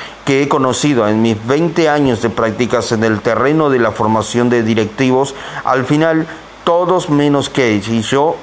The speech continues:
pasaron un foso lleno de brasas con una longitud de unos cinco metros que había estado ardiendo durante toda la tarde y sin que nadie se quemase.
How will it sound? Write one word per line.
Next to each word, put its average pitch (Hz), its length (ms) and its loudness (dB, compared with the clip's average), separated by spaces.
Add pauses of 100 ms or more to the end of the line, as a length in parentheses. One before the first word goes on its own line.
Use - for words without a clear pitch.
(340)
pasaron 160 520 0
un 151 160 0
foso 139 400 0
lleno 180 560 0 (300)
de 123 220 -2
brasas 113 680 0
con 127 240 0
una 139 260 2
longitud 123 600 0
de 123 100 2
unos 120 300 2
cinco 180 480 0
metros 110 540 -2 (340)
que 143 80 0
había 143 260 2
estado 147 400 0
ardiendo 127 520 2
durante 113 380 0
toda 160 340 0
la 143 180 0
tarde 120 380 2
y 113 80 -2
sin 127 260 0
que 127 140 0
nadie 127 420 0 (1700)
se 135 180 0
quemase. 101 580 0